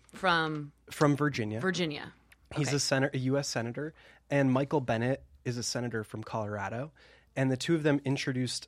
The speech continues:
Speaker 2: a bill called Medicare X, and they're describing it as a way, um, to sort of bridge between what we have right now,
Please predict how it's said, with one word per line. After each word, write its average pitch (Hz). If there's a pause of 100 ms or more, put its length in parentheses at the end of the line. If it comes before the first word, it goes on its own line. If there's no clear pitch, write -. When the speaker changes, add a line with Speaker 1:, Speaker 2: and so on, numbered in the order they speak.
Speaker 2:
a 127
bill 113
called 110
Medicare 117 (120)
X, - (380)
and 131
they're 127
describing 123
it 120
as 117
a 117
way, 110 (340)
um, 110
to -
sort 151
of 123 (120)
bridge 127
between 120
what 120
we 110
have 107
right 107
now, 175